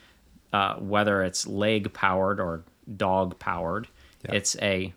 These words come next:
Speaker 1: machine.
Speaker 2: Yeah.
Speaker 1: Right?
Speaker 2: Well, and so, um, uh, Tim Ingold,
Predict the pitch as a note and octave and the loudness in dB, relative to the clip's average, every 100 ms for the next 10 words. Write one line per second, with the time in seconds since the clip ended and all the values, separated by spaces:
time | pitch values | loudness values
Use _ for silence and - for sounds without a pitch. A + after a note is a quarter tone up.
0 | _ G2 G2 - C3+ - - - - - | _ -4 -2 0 -2 -4 -10 -16 -20 -20
1 | _ - G2+ F2+ - - - - C#3+ C#3 | _ -2 0 0 -4 -16 -8 8 10 10
2 | - C3+ C3+ A#2+ G#2+ G#2+ - _ _ _ | 6 6 6 4 4 -2 -8 _ _ _
3 | _ _ _ _ - A2+ G#2+ - F3+ B2+ | _ _ _ _ 2 4 4 4 4 4
4 | B2+ A2 G2 G#2 | 4 4 4 -2